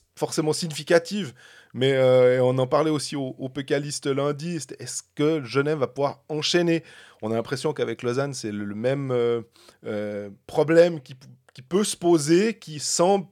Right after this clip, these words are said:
presque être réglé à Lausanne, mais on sent que c'est encore fragile. À Genève, on n'arrive toujours pas. Et à Berne, tu mènes deux à un et finalement tu perds. Alors,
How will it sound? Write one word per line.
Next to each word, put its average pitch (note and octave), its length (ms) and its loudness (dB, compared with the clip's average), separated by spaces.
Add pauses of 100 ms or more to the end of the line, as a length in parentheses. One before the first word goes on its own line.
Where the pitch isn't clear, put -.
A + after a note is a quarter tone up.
(100)
presque - 580 -8
être E3+ 140 -6
réglé E3+ 400 0
à E3 100 6
Lausanne, E3 540 2
mais C#3+ 540 -2 (360)
on B2+ 100 -4
sent D#3+ 200 -2
que - 40 -6
c'est - 80 0
encore - 220 -4
fragile. D3 480 -2 (320)
À A2 100 -6
Genève, D3+ 200 0
on C3+ 80 0
n'arrive A#2+ 260 -6
toujours C#3 300 -10
pas. C#3+ 320 2 (160)
Et A#2 760 -4 (300)
à A#2 140 -2
Berne, E3 420 4 (320)
tu E3 140 -6
mènes G#3 220 0
deux G#3 120 4
à F#3+ 80 6
un G3 280 0 (440)
et A2+ 80 -6
finalement D3 320 0
tu - 140 -14 (180)
perds. F#3+ 380 4 (260)
Alors, D#3 300 2